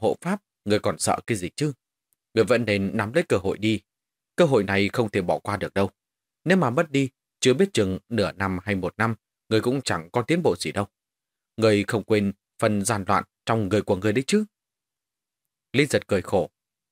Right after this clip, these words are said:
nhìn vật thể hoa văn đầy mình dưới bộ quần áo rách rưới,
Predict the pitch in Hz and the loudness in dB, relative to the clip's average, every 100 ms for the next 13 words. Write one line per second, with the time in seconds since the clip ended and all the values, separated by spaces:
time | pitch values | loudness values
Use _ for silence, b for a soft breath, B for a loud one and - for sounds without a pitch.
0 | _ - 127 123 - 113 90 - 139 131 | _ -2 0 0 0 0 -2 -2 -4 -2
1 | 135 - 110 90 85 95 87 _ _ _ | -4 -2 -2 -4 -2 -4 -4 _ _ _
2 | - 143 139 92 95 90 113 165 - 135 | 0 2 2 0 -2 -2 -4 -6 -4 -2
3 | 180 | -2